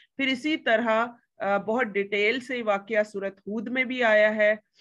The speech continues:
और सूरत अश-शोरा और सूरत अल अनकबूत में भी ये वाकया, अ, बहुत डिटेल से आया है। और ये जो सूरतें आपके सामने आ रही हैं,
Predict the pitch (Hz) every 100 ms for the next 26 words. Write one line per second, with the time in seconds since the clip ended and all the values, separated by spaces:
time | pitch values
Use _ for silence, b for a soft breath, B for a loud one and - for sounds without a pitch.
0 | b b _ _ _ _ _ _ _ _
1 | _ _ - 180 185 180 214 214 208 196
2 | 202 190 190 226 254 - 175 - 180 180
3 | 208 196 180 185 185 147 196 202 196 175
4 | 185 214 214 185 160 151 180 190 247 -
5 | _ _ 175 180 175 185 190 175 175 180
6 | 196 220 202 185 202 233 233 185 185 190
7 | 196 196 220 208 220 214 196 196 208 202
8 | 185 190 190 180 175 196 269